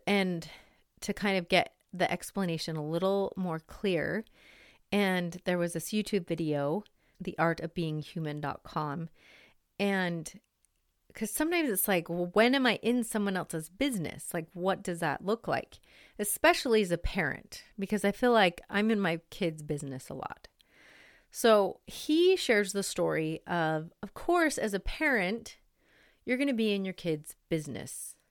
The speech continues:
because it's your business. But he shares the story of, like, let's say you have a child that is, like, running into the street. "Is it your business to go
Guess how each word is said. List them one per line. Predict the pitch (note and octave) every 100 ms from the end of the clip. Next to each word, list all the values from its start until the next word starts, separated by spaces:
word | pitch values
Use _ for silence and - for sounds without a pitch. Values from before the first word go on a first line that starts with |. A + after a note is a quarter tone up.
| _ _ -
because | G3+ G3 E3+
it's | - -
your | F3 E3 D#3
business. | D3 C3 A2 B2+ - - _ _ _ _ _ _ _ _ _ -
But | A#3 F3 F#3 - - - _ _ -
he | - A3
shares | G#3+ B3+ B3 A#3+
the | B3
story | - F#3+ F3 E3+ -
of, | E3+ D#3+ D#3 D#3 _ _ _ _ _
like, | - F3
let's | A3 C4 C4
say | B3+ A3+
you | G3
have | G3+ F#3+
a |
child | F#3+ F#3 D#3+ D#3+ D#3+ _ _
that | F#3+ F#3 F3+
is, | F3
like, | D#3+ D#3+
running | F3 F#3+ G3 G3
into | F#3 F3 E3+
the | D#3
street. | - - - - - _ _ _ _ _ _ _ _
"Is | A3 A3 B3
it | A3
your | G#3+ G#3+
business | G3 E3 F3 G3 - - -
to | -
go | F3+ F3 D#3+ E3